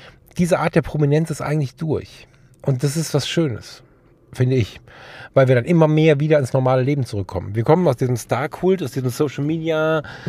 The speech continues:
aus diesem, wir haben zwei, drei YouTube-Kanäle, die wir alle kennen müssen, aus diesem Fernsehen gibt es drei Kanäle und alle Promis, also es gab ja sehr lange jetzt in den letzten, ich will sagen,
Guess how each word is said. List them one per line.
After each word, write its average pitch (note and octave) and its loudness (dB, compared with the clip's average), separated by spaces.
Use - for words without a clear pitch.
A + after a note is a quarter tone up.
aus C3+ 0
diesem, C#3 2
wir B2 2
haben C#3+ 4
zwei, D3 6
drei C3+ 4
YouTube-Kanäle, C#3+ 2
die C3 0
wir C3+ 4
alle C3 2
kennen D3+ 2
müssen, D3 0
aus A#2+ -2
diesem C3+ -2
Fernsehen C#3+ 0
gibt C3 -6
es A#2+ -4
drei C3+ 2
Kanäle C#3+ 2
und C3+ 0
alle C#3 0
Promis, C#3 -2
also C3+ -4
es B2 -8
gab D3 2
ja C#3+ 4
sehr D3 4
lange E3 4
jetzt E3+ 0
in C#3+ 0
den C#3 2
letzten, B2+ 0
ich A#2+ -8
will C3 2
sagen, C3 2